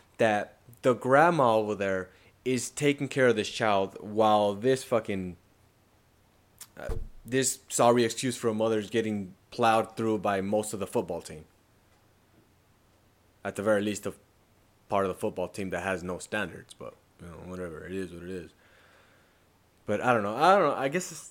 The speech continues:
<sighs> I guess in situations like that, when I see a so-called parent like that, it just really pisses me off. It really,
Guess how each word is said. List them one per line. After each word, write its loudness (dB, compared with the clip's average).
<sighs> -10
I -6
guess -4
in -8
situations -6
like -4
that, 0
when -2
I -6
see -2
a -2
so-called 2
parent -10
like -6
that, -6
it -2
just -4
really 0
pisses -8
me -10
off. -10
It -2
really, -8